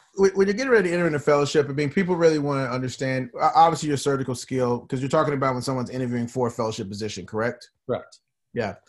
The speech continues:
Speaker 1: Um, y-, your surgical experience, some individuals, you go into a fellowship because obviously you love that specialty, uh, but also you wanna get a little more, uh, right? You wanna have more focus, uh, a more honed in,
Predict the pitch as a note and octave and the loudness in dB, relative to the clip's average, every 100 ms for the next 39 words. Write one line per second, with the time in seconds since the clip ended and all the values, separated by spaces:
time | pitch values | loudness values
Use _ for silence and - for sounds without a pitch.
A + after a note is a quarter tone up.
0 | _ _ _ - D#3+ D3+ D3+ - E3 E3+ | _ _ _ 0 4 4 0 -4 -6 -6
1 | F3 E3+ F3 F3+ E3+ G3 F#3+ F3+ D3+ - | -8 -6 0 0 2 2 2 2 -2 -2
2 | C#3+ C#3+ D3+ - - - F3 F3 E3+ D#3+ | 0 0 0 -6 -10 -4 0 2 2 0
3 | D3+ D3+ D3 C#3+ C3 C3+ C#3 C3 C#3 B2+ | 2 2 2 2 0 0 0 0 -2 0
4 | C3+ C3 - C3 C3 C3 B2 - B2+ C3+ | 0 0 0 -2 -2 -4 -4 -2 2 2
5 | B2+ B2 B2 A#2 A#2+ A2+ G#2 - B2+ B2 | 0 -4 -2 -2 -2 -2 -6 -2 -2 -4
6 | G#2 G#2+ F#2+ _ _ _ _ - C#3 C#3 | -8 -8 -10 _ _ _ _ 2 2 4
7 | C3+ C#3 D3+ D#3 D3 C#3 C#3 C#3 B2+ C3 | 2 4 4 4 2 2 0 -2 -2 -2
8 | B2+ C3 B2+ B2 B2+ B2 A#2 G#2 - - | -2 -2 -4 -2 0 0 -2 -6 -18 -12
9 | A#2+ A2+ A2 A2+ A2+ A#2 B2 A#2+ B2 A#2+ | -8 -6 -4 -4 -4 -4 -4 -4 -2 -4
10 | A2+ A#2+ A#2+ - B2 A#2+ A#2 A2 - G#2+ | -4 -4 -6 -2 -2 -2 -8 -10 -10 -8
11 | A2+ A#2+ A#2 A#2+ B2 B2 A#2 A#2 A2 | -6 -4 -4 -4 -4 -4 -4 -6 -8